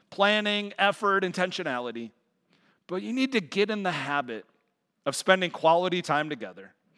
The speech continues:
Don't stop dating just because you're married. Prioritize the time to communicate, to connect, to enjoy each other's company. It will do wonders for your relationship.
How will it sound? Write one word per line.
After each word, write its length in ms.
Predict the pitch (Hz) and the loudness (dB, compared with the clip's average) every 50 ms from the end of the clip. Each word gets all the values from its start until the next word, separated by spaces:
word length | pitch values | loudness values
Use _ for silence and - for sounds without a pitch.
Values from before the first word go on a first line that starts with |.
| - - - - _ _ - 131 | -20 -20 -20 -20 _ _ -20 -2
Don't 400 | 113 - 208 220 262 269 254 - | 2 2 4 4 2 0 -4 -8
stop 800 | - - - - - - 185 175 185 185 185 - - 139 120 104 | -10 -10 -8 -8 0 2 4 4 4 2 0 -2 -8 -20 -10 -6
dating 580 | 151 156 170 175 160 127 107 98 113 131 120 110 | -4 -4 -2 -2 -4 -6 -8 -14 -18 -20 -14 -6
just 300 | - 175 170 - - - | -2 -2 -2 -2 -4 -8
because 380 | 196 175 - 151 135 127 117 | -10 -6 -4 -4 -4 -4 -4
you're 100 | 131 127 | -8 -6
married. 480 | 127 151 170 170 131 101 92 92 - _ _ _ _ _ _ _ _ _ _ _ - - - _ _ _ - | -6 -4 -4 -6 -6 -10 -14 -20 -20 _ _ _ _ _ _ _ _ _ _ _ -20 -20 -20 _ _ _ 0
Prioritize 1000 | - 202 196 190 190 190 185 220 254 262 254 240 196 - 170 170 156 151 151 - | 4 6 6 6 6 4 2 2 4 4 2 2 0 0 0 0 0 -2 -4 -6
the 100 | - 151 | -8 -8
time 420 | - - 156 180 185 190 196 185 | -6 -4 -2 0 0 0 -2 -2
to 100 | 151 151 | -4 -6
communicate, 960 | 139 - - 165 165 175 196 220 240 247 220 175 - - 147 113 107 113 _ - | -4 -4 -4 -4 -2 -2 -2 -2 -2 -2 -2 -4 -4 -6 -8 -10 -10 -14 _ -8
to 100 | - 165 | -8 -6
connect, 880 | - - 185 196 185 180 196 214 214 151 - - - - - - - - _ _ _ _ _ _ _ _ _ | -4 -4 -4 -4 -2 0 0 2 0 0 -4 -10 -16 -18 -18 -18 -20 -20 _ _ _ _ _ _ _ _ _
to 160 | - 185 180 | -2 0 2
enjoy 540 | 185 185 180 135 131 127 170 190 190 214 220 | 2 0 0 -2 -4 -2 0 2 2 4 4
each 240 | 220 214 202 - - | 2 2 -2 0 0
other's 300 | 190 175 165 175 165 - | 0 0 0 0 -4 -6
company. 520 | - - 131 120 - 107 101 98 95 - _ _ _ _ _ _ _ _ _ - | -8 -10 -10 -10 -12 -14 -16 -18 -20 -20 _ _ _ _ _ _ _ _ _ -4
It 160 | 170 170 175 | -4 -2 0
will 160 | 185 185 175 | -2 -2 -2
do 260 | 139 120 139 165 165 | -2 -4 -6 -6 -6
wonders 1040 | 156 139 120 123 147 156 180 202 202 180 131 113 95 90 92 113 131 - - - - - _ _ _ _ _ _ _ _ _ _ _ _ _ | -6 -6 -8 -10 -8 -8 -8 -6 -8 -8 -10 -12 -14 -16 -20 -18 -16 -16 -16 -16 -18 -20 _ _ _ _ _ _ _ _ _ _ _ _ _
for 100 | - 156 | -2 0
your 160 | 151 151 151 | 0 0 0
relationship. 800 | 151 147 139 120 117 120 - 127 110 104 - - 123 104 95 | 0 -2 -2 -4 -6 -8 -10 -10 -12 -14 -12 -12 -12 -12 -14